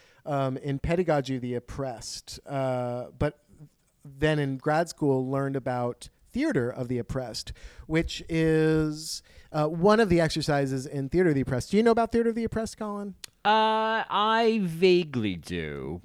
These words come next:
Speaker 2: but, um
Speaker 1: Bawal, Bawal took it, uh, and ran with it from, uh, Frary, who did Pedagogy of the Oppressed. Basically,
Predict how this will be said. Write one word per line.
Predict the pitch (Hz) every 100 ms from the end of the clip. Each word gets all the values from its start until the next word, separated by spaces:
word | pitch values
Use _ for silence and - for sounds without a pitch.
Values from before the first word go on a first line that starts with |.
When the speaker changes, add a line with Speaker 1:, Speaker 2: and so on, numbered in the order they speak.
| -
Speaker 2:
but, | 127 113 101 - 135
um | 113 107 101
Speaker 1:
Bawal, | 160 156 151 147 143
Bawal | 139 165 175 175
took | - 170 -
it, | 143 139 -
uh, | 143 139 135
and | 135 139
ran | 147 147
with | 143
it | 135 135
from, | - 139 135 135 - _ _ -
uh, | 135 131
Frary, | - 139 139 123 131
who | 131 127
did | 135 123
Pedagogy | - 147 143 117
of |
the | 120
Oppressed. | 117 123 117 -
Basically, | 180 214 160 143 135